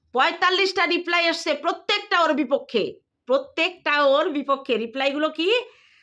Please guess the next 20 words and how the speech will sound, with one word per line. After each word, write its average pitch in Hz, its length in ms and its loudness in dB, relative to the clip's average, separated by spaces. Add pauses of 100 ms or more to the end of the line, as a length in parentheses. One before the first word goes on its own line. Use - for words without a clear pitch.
(760)
ওটাই 285 380 -2
ওর 339 220 0
দোষ, 240 500 2
হ্যাঁ, 302 840 0
ওটাই 277 300 -2
ওর 330 80 2
দোষ। 285 500 2 (380)
ও 208 80 -6
কারোর 233 300 0
সুখ 302 280 -6
দেখতে 302 260 0
পারে 269 240 0
না, 226 220 4
ও 208 140 0
কারোর 220 300 2
আনন্দ 262 320 0
দেখতে 277 240 0
পারে 214 220 0
না, 175 120 0
কারণ 220 360 0